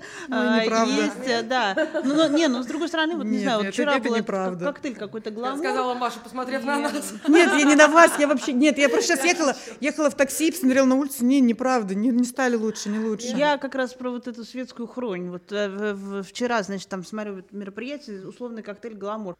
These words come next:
Speaker 2: Как вы считаете, э, в-, как вы относитесь к тому, что вот есть девушки,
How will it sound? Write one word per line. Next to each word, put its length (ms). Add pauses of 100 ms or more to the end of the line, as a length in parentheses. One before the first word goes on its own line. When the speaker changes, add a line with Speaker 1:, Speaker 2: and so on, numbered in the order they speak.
(100)
Speaker 2:
Как 340
вы 120
считаете, 800
э, 920
в-, 460
как 220
вы 80
относитесь 540
к 100
тому, 320
что 200
вот 200
есть 200
девушки, 520